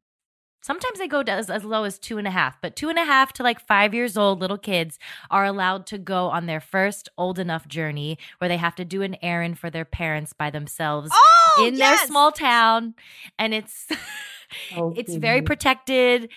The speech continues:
Speaker 1: They, they close the streets off. The camera people are everywhere, so you don't have to fear for the safety of the child. But it is literally my favorite, like, turn my brain off show and watch, like, a little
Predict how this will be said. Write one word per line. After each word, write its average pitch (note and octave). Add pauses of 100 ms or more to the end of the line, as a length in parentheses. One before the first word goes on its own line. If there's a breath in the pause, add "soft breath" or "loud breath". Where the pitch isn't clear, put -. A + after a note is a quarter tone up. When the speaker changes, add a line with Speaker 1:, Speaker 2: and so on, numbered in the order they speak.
(260 loud breath)
Speaker 1:
They, A3+
they G3
close G#3+
the B3
streets -
off. A#3+
The F#3+
camera G3
people A#3+
are A#3+
everywhere, G#3+
so F#3+
you F#3
don't F#3
have G3+
to A#3+
fear G#3+
for G#3
the G#3
safety G3+
of F#3
the G3
child. F3
But F3
it G3
is G3
literally A#3
my A3+
favorite, F3 (400)
like, E3+
turn F#3+
my G3+
brain F#3+
off F3+
show D#3+ (320 soft breath)
and F#3+
watch, G3
like, B3 (300 soft breath)
a C4
little D4